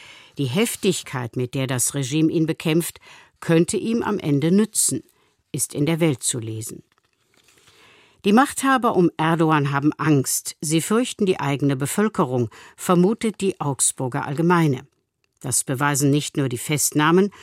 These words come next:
sondern auch das viertägige Demonstrationsverbot, die weitläufigen Straßensperren im Zentrum Istanbuls sowie die Abschaltungen von Online-Plattformen. Der Türkei drohen, mal wieder,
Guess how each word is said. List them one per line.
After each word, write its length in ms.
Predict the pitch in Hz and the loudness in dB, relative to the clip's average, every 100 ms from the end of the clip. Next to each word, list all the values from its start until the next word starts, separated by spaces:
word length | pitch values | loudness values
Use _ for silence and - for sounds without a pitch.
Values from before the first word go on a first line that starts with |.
| - - | -20 -12
sondern 460 | - 175 180 185 - | 0 2 4 2 0
auch 220 | 165 - | -2 -2
das 260 | 151 - | -2 -2
viertägige 720 | - 214 214 - 170 165 147 143 | -2 -2 -2 0 0 0 -2 -2
Demonstrationsverbot, 1400 | 131 123 117 - 123 - - 175 214 - 196 165 175 175 - - - 135 | -2 -2 -4 -6 -10 -6 0 2 2 0 -2 2 0 0 -10 -20 -12 -6
die 100 | 123 | -2
weitläufigen 800 | 135 147 165 143 - 147 127 113 | 0 2 2 0 -2 -4 -2 -4
Straßensperren 1000 | - 131 147 - 101 - - 180 180 | -6 -2 0 0 0 -2 -2 0 2
im 160 | 180 147 | 0 0
Zentrum 500 | - 170 156 - 180 | -2 -2 -2 -2 -2
Istanbuls 720 | 185 - 175 165 170 175 - - - - - | 0 0 2 2 4 2 0 -6 -20 -20 -6
sowie 300 | 156 185 226 | 0 2 0
die 160 | 247 | -2
Abschaltungen 760 | 156 - - 165 156 165 165 156 | -4 -4 -4 0 -2 0 0 0
von 240 | - 180 | 0 -2
Online-Plattformen. 1120 | - 214 151 123 - 127 - - 127 123 120 - _ _ _ | 2 2 2 0 -4 -8 -8 -6 -4 -2 -4 -8 _ _ _
Der 120 | 135 123 | -8 -4
Türkei 420 | 143 - 143 131 | -6 -4 -4 -2
drohen, 520 | 131 156 185 196 180 - | 0 2 4 4 0 -6
mal 240 | 135 127 | -8 -4
wieder, 400 | 156 185 175 170 | -2 0 0 0